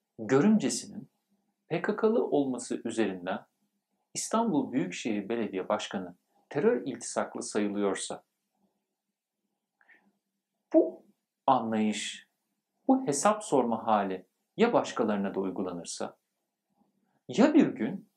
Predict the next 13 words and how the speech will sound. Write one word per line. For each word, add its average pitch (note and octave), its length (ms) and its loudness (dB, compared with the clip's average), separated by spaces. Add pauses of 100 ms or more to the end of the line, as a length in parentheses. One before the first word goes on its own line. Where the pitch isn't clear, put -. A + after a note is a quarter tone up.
(100)
sizin C#3 420 -2
kız - 200 -2
kardeşiniz, G2+ 800 -4 (140)
sizin B2 440 -2
damadınız, F#2+ 800 -2 (140)
sizin G3+ 340 0
kardeşiniz B2+ 680 0
diyerek F2+ 460 -4 (540)
Arslan A3 600 0
ailesine A2 720 -2 (400)
"Otur F#3 280 -2
bakalım." F2+ 420 -4
denirse, - 540 -12